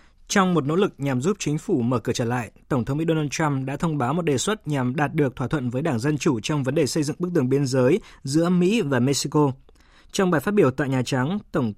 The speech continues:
thống Mỹ Donald Trump tiếp tục yêu cầu khoản tiền năm phẩy bảy tỷ đô la Mỹ để xây dựng tường biên giới với Mexico. Đổi lại, ông sẽ ủng hộ việc xây dựng khung pháp lý để bảo vệ những người nhập cư trẻ tuổi không có giấy tờ.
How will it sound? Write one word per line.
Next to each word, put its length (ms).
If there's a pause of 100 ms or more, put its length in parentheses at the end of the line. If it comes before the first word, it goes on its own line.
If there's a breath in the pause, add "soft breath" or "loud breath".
thống 280
Mỹ 160
Donald 240
Trump 300
tiếp 120
tục 140
yêu 140
cầu 220
khoản 220
tiền 340
năm 160
phẩy 140
bảy 180
tỷ 140
đô 100
la 120
Mỹ 280 (300 loud breath)
để 220
xây 220
dựng 200
tường 200
biên 120
giới 240
với 220
Mexico. 520 (500 soft breath)
Đổi 140
lại, 240 (220 loud breath)
ông 180
sẽ 140
ủng 140
hộ 120
việc 260
xây 160
dựng 160
khung 140
pháp 160
lý 260
để 180
bảo 160
vệ 160
những 160
người 160
nhập 220
cư 140
trẻ 280
tuổi 160
không 200
có 100
giấy 120
tờ. 220